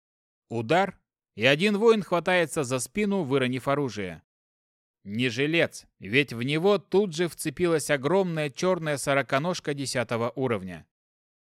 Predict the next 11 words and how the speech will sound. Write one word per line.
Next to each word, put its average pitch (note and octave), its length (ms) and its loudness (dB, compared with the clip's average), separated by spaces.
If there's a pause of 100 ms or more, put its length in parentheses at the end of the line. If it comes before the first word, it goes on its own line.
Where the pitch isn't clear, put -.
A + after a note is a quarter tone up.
(140)
И B2 120 -2
пусть E3 380 2
её B2+ 160 0
сразу C#3+ 420 2
порубил C3 460 2
на C3+ 160 -4
части D3+ 400 -2
воин C#3 380 0
с G#2+ 80 -10
двумя B2+ 320 0
клинками, B2 720 -4